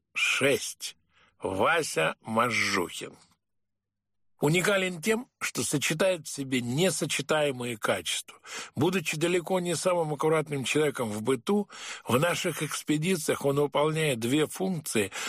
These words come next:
требующие предельной аккуратности. Вася — профессиональный хирург и занимается у нас починкой людей.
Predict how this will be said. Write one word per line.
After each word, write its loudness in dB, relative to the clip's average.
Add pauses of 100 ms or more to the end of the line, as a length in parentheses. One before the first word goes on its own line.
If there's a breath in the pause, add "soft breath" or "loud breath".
(120)
требующие 0
предельной 0
аккуратности. -2 (300 loud breath)
Вася — 2
профессиональный 0
хирург 0 (320 loud breath)
и 0
занимается 2
у 0
нас 2
починкой 0
людей. 0